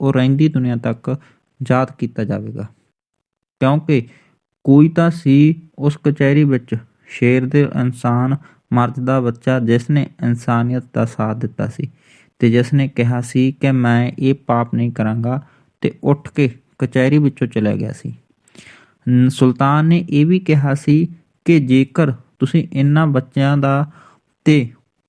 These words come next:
ਬਜ਼ੁਰਗ ਮਾਤਾ ਨਾਲ ਕੋਈ ਬਦਸਲੂਕੀ ਕੀਤੀ, ਕੋਈ ਸਜ਼ਾ ਦਿੱਤੀ, ਤਾਂ ਤੁਹਾਨੂੰ ਇਸ ਦੇ ਨਤੀਜੇ ਭੁਗਤਣੇ ਪੈਣਗੇ। ਇਤਿਹਾਸ ਵਿੱਚ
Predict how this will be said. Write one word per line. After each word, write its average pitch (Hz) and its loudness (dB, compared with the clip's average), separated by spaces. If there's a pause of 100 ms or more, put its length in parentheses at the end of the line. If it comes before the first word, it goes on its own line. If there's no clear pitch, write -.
(120)
ਬਜ਼ੁਰਗ 135 2 (340)
ਮਾਤਾ 127 0
ਨਾਲ 131 -2 (320)
ਕੋਈ 160 4
ਬਦਸਲੂਕੀ 135 0
ਕੀਤੀ, 131 -4
ਕੋਈ 135 0
ਸਜ਼ਾ 120 -2
ਦਿੱਤੀ, 131 -2 (240)
ਤਾਂ 143 0
ਤੁਹਾਨੂੰ 143 0
ਇਸ 127 0
ਦੇ 147 2
ਨਤੀਜੇ 120 0 (400)
ਭੁਗਤਣੇ 139 0
ਪੈਣਗੇ। 110 -4 (580)
ਇਤਿਹਾਸ 139 -2
ਵਿੱਚ 131 -2